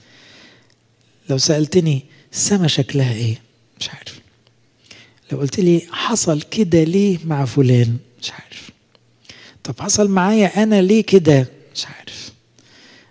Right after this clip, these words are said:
طيب هو، هتفاجأ إنه في إج-، أسئلة كتيرة إجابتها عند حتى القديسين الله أعلم.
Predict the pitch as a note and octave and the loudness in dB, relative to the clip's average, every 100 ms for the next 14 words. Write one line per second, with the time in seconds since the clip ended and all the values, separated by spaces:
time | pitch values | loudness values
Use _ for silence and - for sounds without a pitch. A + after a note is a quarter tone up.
0 | _ - D3+ D3+ C#3 F3+ G3+ - - - | _ -2 2 4 4 4 4 2 -16 -20
1 | - _ _ _ - - - A3 G#3 F#3+ | -20 _ _ _ -12 -10 0 2 4 2
2 | D3+ D3 C3+ A2 F#3 D#3 D#3 - C#3 G3 | 0 2 -2 0 0 0 -2 -4 -4 -2
3 | E3+ C#3 - - C#3+ A#2+ A#2+ C3 _ _ | 0 -2 -2 -8 -6 -4 -4 -6 _ _
4 | _ _ _ _ _ _ D#3+ D3 D3 E3+ | _ _ _ _ _ _ 2 4 4 2
5 | - A#2+ A2+ - _ _ _ _ _ _ | 2 -2 -2 -6 _ _ _ _ _ _
6 | _ _ _ _ C3+ C#3+ C#3+ B2 F#3 - | _ _ _ _ -6 -2 -2 -4 -6 -4
7 | C#3 B2 C#3+ A#2+ A#2+ - B2 A#2 C3+ _ | -6 -4 -6 -4 -4 -4 -4 -6 -8 _
8 | _ _ _ _ C3+ A#2+ A2+ G#2+ G2 G2+ | _ _ _ _ -4 0 0 -2 -8 -12
9 | A#2+ | -12